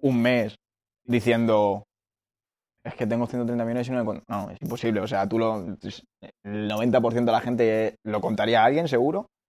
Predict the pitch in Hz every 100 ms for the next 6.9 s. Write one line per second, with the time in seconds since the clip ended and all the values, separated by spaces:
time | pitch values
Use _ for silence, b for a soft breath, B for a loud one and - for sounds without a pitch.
0 | _ _ _ _ _ _ 107 101 104 110
1 | 107 107 101 101 117 135 _ _ 120 127
2 | 123 180 185 170 143 131 123 120 113 117
3 | 107 - 113 110 113 104 117 113 104 101
4 | 120 123 95 107 104 101 101 98 107 110
5 | 110 110 110 107 113 107 120 110 - 110
6 | 107 101 98 101 101 98 98 110